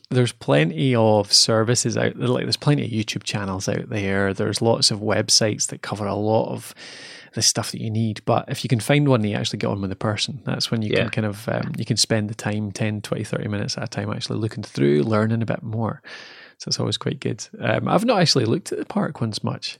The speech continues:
Speaker 1: Um, so yeah, I'll need to check them out.
Speaker 2: Yeah, they're, they're really good. They're really, they're obviously, um, uh, they're, yeah,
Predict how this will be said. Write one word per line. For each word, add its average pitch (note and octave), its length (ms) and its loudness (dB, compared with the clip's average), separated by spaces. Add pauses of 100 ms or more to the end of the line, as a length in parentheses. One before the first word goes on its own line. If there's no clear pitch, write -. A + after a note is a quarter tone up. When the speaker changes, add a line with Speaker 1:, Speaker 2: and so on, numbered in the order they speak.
(300)
Speaker 1:
Um, G#2+ 480 -4
so - 160 2
yeah, B2+ 120 2
I'll A2+ 80 0
need C#3 140 -2
to - 80 -12
check - 280 -6
them G#2 160 -2
out. C3 260 -2
Speaker 2:
Yeah, A#2 260 8
they're, A#2 220 8
they're B2+ 200 4
really B2 240 6
good. A#2 220 6
They're G#2+ 100 6
really, A2+ 240 8 (180)
they're A2+ 120 -2
obviously, A2+ 400 2
um, G2+ 480 2 (360)
uh, G#2 260 4
they're, G#2+ 200 2 (260)
yeah, G#2+ 180 -6